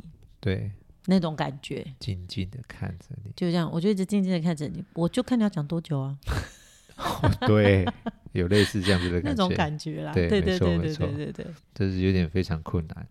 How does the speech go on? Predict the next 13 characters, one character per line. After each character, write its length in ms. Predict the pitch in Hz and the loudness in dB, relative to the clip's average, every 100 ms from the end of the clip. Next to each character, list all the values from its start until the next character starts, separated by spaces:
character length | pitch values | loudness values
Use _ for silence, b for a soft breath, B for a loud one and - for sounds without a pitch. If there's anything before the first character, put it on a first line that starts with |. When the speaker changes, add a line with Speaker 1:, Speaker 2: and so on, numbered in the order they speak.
| _ | _
Speaker 2:
对， 320 | - - 92 160 | -6 -6 -6 -4
但 120 | 208 | -2
是 220 | 214 247 226 B B | 0 0 -2 B B
就 120 | - 240 | -2 0
是 140 | 254 | 0
像 320 | 233 240 170 | 0 0 0
我 180 | 127 151 | 0 -2
个 200 | - 196 | 0 0
人 180 | 165 143 | 0 -2
的 80 | 143 | -6
习 300 | - 151 135 | -8 -10 -6
惯 260 | - 165 147 | 0 0 0
啊， 320 | - - 170 | -6 -8 -8